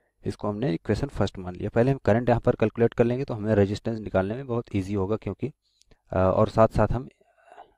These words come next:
अ, इंड्यूस्ड ईएमएफ़ भी निकाल सकते हैं, ठीक है। तो यहाँ पर क्या है, हमारे पास ये इक्वेशन आ गई, आई वन और आई टू में एक रिलेशन हमें मिल गया है, ठीक है। अब ये बोल रहा है कि ये जो रॉड है ये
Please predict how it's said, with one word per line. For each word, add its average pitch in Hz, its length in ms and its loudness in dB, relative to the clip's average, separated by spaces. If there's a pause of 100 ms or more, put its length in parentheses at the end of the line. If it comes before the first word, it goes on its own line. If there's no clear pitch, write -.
(260)
अ, 104 40 -2
इंड्यूस्ड 113 560 -2 (100)
ईएमएफ़ 107 300 2
भी 110 60 -2
निकाल 104 260 4
सकते - 260 -6
हैं, 87 100 -8
ठीक - 160 -4
है। 143 120 -4 (500)
तो 120 240 -2 (220)
यहाँ 110 180 2
पर - 160 0
क्या 101 180 4
है, 113 140 -2 (640)
हमारे 101 320 -2
पास 120 260 2
ये 107 80 6
इक्वेशन 110 360 -2
आ 113 60 2
गई, 120 140 2
आई 104 180 2
वन 101 120 -2
और 101 160 2
आई 95 80 6
टू 113 120 -4
में 120 80 -6
एक 120 100 -6
रिलेशन 95 340 -2
हमें 123 160 -8
मिल 110 160 -2
गया 92 180 2
है, 92 80 -2
ठीक - 200 -4
है। 143 100 -6 (1700)
अब 151 120 6
ये 156 120 6
बोल 117 220 0
रहा 107 120 6
है 139 160 4
कि - 180 -6
ये 143 180 0
जो 143 200 -4
रॉड 113 360 4
है 101 220 0
ये 117 180 2